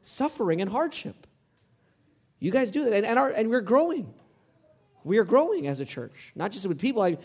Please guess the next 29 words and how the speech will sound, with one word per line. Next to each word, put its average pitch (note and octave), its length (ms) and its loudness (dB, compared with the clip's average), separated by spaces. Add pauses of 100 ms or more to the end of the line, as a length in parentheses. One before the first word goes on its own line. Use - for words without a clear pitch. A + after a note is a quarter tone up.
(160)
our E3+ 120 2
works G#3 320 2
are A#3 40 -2
getting G3+ 200 2
better. F3+ 180 2
We're G#3 80 0
getting G3 240 0
stronger F#3+ 500 -6
as G#3 120 -8
a G#3+ 40 -6
church A3+ 280 -6
family. F#3+ 420 -8 (640)
So - 140 -6
when F3+ 100 2
I C4+ 80 2
see G#3+ 160 -2
this, A3 160 8
I D#3+ 80 0
want A#3 260 4
you G3+ 120 -2
to G#3 80 4
be F3+ 100 2
encouraged. C#3+ 360 -2
Let's G#3 140 -4
praise G3 400 -2
the D#3+ 120 -2
Lord D#3 200 2
Jesus B2 300 -8
together A2 420 -14